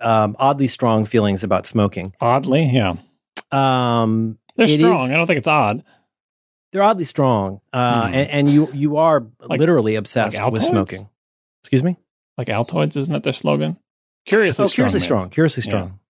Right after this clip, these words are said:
Speaker 2: No.
Speaker 1: Um, but, um, but it is wild, though, to watch something like Chernobyl, where there is, like, a lot of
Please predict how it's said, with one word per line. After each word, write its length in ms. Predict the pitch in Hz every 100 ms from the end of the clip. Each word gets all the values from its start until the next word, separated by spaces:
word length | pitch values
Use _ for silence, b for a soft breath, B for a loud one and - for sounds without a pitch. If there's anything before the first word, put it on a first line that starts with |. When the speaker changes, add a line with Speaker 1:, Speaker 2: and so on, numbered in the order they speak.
| _ _ -
Speaker 2:
No. 80 | 101
Speaker 1:
Um, 680 | 143 143 135 127 120 117 120 -
but, 340 | 151 139 135
um, 640 | 131 131 127 123 123 120 B B
but 120 | 170 170
it 40 |
is 120 | 196
wild, 280 | 170 175 175
though, 280 | 135 120 113
to 240 | - 143
watch 340 | 123 117 113 -
something 440 | 135 113 117 107
like 220 | 113 170 -
Chernobyl, 460 | 131 104 95 92 _ _ _ _ _ _ _ 135
where 120 | 131
there 140 | 151
is, 240 | 196 160 139
like, 140 | 131
a 60 | 135
lot 360 | 131 123 123 -
of 400 | 127 120 107